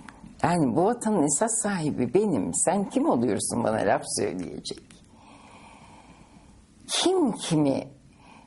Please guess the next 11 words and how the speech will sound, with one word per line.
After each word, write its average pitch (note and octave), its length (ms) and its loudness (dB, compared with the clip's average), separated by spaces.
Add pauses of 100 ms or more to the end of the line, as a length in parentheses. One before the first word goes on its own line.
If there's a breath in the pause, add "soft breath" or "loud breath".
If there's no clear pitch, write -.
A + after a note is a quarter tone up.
(140)
e, C3+ 260 2
tenkit D3 460 -2
etmek, B2 380 2 (180)
etmesi A2+ 480 0
icap A2 520 0
eder? - 540 -2 (580 loud breath)
Asıl B3+ 360 2
senin D#4+ 680 0
bu F#3 220 -2
halin A#2+ 540 2
nedir? A2+ 720 -2